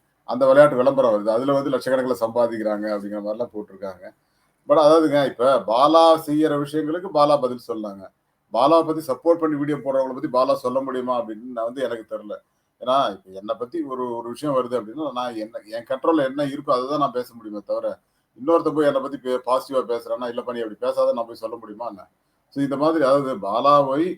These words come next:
ஆ, ஒரு குற்றச்சாட்டுக்கு உள்ளாக்குவது அப்படிங்கிறதே வந்து ஏதோ யாரோ சொல்லி பண்ற மாதிரி இருக்கோன்னு ஒரு சந்தேகம் கூட வருது.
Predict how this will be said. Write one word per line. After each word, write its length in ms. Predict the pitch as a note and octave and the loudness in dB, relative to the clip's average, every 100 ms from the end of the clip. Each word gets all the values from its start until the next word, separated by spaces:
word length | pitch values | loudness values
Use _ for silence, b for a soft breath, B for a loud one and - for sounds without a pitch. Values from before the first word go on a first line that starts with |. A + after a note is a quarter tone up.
| _ _ _ _ _ _ | _ _ _ _ _ _
ஆ, 340 | A#2+ A#2+ A#2 A2+ | -6 -2 0 0
ஒரு 200 | A2+ A2 | -2 -8
குற்றச்சாட்டுக்கு 640 | C3+ F3 D#3+ D#3+ D3+ B2+ | -6 -2 2 2 0 -4
உள்ளாக்குவது 600 | B2+ D3+ E3 D#3+ D#3 C#3+ | -2 4 4 4 0 2
அப்படிங்கிறதே 560 | D3 C3 C3+ B2+ B2+ E3 | 2 0 -4 -6 -4 -2
வந்து 240 | D3 C#3+ | -2 -4
ஏதோ 500 | C3 C#3 E3+ D#3 C3 A2 | -4 -2 0 0 0 -2
யாரோ 260 | A2+ D3 | 0 0
சொல்லி 300 | D#3 C#3+ F3 | -2 -6 -6
பண்ற 260 | D#3 C#3+ C#3 | -4 -4 0
மாதிரி 280 | D3 C#3 B2+ | 0 0 -4
இருக்கோன்னு 280 | C3+ C3+ | -4 -4
ஒரு 140 | C3+ A#2+ | -4 -8
சந்தேகம் 420 | A2+ A#2 C3 B2 | -8 -8 -8 -10
கூட 160 | A2+ A2+ | -10 -10
வருது. 260 | G2 _ | -10 _